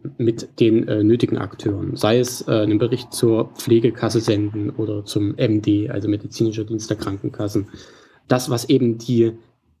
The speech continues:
die typischen Aktionen sind, was ich dann eben mit so einem Bericht mache. Und das kann ich eben alles zentral aus dieser Plattform machen.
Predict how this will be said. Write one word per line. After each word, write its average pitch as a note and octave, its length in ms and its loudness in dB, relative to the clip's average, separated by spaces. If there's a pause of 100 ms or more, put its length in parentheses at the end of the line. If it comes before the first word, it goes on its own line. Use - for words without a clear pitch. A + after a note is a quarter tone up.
(100)
die A2+ 120 -4
typischen D#3+ 440 2
Aktionen C3 540 2
sind, A#2+ 260 0
was A#2+ 160 -10
ich - 80 -10
dann - 160 -4
eben A2 220 -4
mit G2+ 100 -6
so G2 80 -4
einem F#2+ 120 -4
Bericht - 380 -10
mache. F#2+ 240 -10 (160)
Und A2 140 -4
das C#3+ 180 -4
kann C#3 140 2
ich C#3+ 240 -2
eben B2+ 260 -4
alles D#3+ 360 -2
zentral A#2+ 380 -6
aus A2+ 120 -8
dieser A#2+ 160 -8
Plattform G2+ 400 -12
machen. G2+ 240 -14